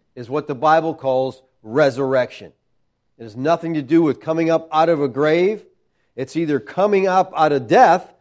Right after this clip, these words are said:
coming back to life in the presence of God, or being taken out of this holding tank, this waiting place, Sheol, and being brought into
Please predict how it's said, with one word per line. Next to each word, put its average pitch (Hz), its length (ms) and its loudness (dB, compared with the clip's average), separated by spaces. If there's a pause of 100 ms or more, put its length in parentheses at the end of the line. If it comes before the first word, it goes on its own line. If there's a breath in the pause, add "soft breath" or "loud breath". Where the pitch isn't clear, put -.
(160)
coming 139 440 -8 (140)
back 185 280 -2
to 208 100 -4
life 196 480 2
in 156 160 -6
the 147 80 -4
presence 156 400 0
of 127 120 -12
God, 156 460 -2 (240 soft breath)
or 208 320 10
being 147 240 -2
taken 175 320 -2
out 151 220 -2
of 175 100 -4
this 156 160 -4
holding 180 380 0
tank, 151 380 -6
this 135 240 -10 (200)
waiting 175 440 2
place, 147 300 -4
Sheol, 156 440 -2 (180 loud breath)
and 139 160 -8
being 147 220 -4
brought 170 420 0
into 185 720 -2